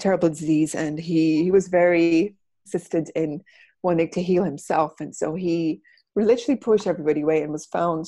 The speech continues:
well, his body was found by the, by the police. His door was open for,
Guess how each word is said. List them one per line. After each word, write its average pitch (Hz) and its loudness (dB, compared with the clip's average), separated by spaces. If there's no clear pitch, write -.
well, 185 -6
his 175 -6
body 160 -2
was 156 -10
found - -8
by 147 -4
the, 185 -10
by 165 -2
the 151 2
police. 170 -2
His 165 -6
door 175 4
was 165 0
open 175 0
for, 156 0